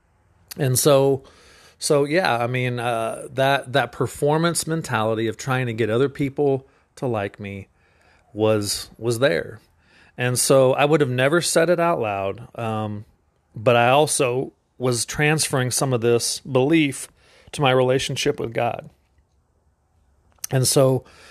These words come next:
so in other words, if I do this, if I perform this way, if I, or if I stay away from these behaviors that I know God's not pleased with, then he'll accept me.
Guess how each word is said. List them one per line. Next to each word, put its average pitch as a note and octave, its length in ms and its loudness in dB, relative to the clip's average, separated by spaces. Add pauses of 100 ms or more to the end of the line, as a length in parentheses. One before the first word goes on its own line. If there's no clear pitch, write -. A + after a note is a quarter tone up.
(120)
so C#3+ 160 4
in C3 60 4
other C#3 120 4
words, B2+ 200 2
if A#2+ 140 -2
I C#3 160 4
do C#3 220 0
this, C3 280 0
if - 100 -8
I B2 120 0
perform C#3+ 680 -2
this C3+ 300 -4
way, G2 240 -4
if G2 160 -8
I, B2 180 0
or E3 220 4
if E3 120 0
I C#3 100 0
stay D#3 340 0
away D3 420 2
from A#2+ 360 -8 (560)
these C3+ 180 -4
behaviors B2+ 580 2
that A2+ 100 -2
I A2+ 120 -4
know B2+ 640 0 (300)
God's B2 300 -2
not A#2+ 180 -6
pleased C3+ 360 -2
with, G2 360 -8 (640)
then A#2+ 400 -2
he'll C3 240 2
accept A3+ 480 0
me. E2+ 200 -16